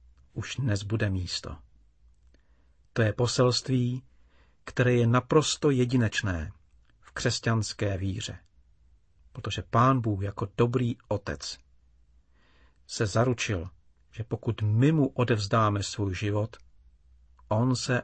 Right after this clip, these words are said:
o všechno dokonale postará. My nevíme, co nás čeká v budoucnosti,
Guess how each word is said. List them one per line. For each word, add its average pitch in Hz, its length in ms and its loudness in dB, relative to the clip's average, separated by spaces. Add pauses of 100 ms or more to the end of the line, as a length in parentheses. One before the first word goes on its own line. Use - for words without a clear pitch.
(100)
o 104 100 0
všechno 104 520 -4
dokonale 92 600 -4 (100)
postará. 90 680 -8 (1900)
My 131 160 4
nevíme, 147 420 4
co - 140 -2
nás 110 300 2
čeká 113 400 0
v 98 60 -4
budoucnosti, 101 760 -4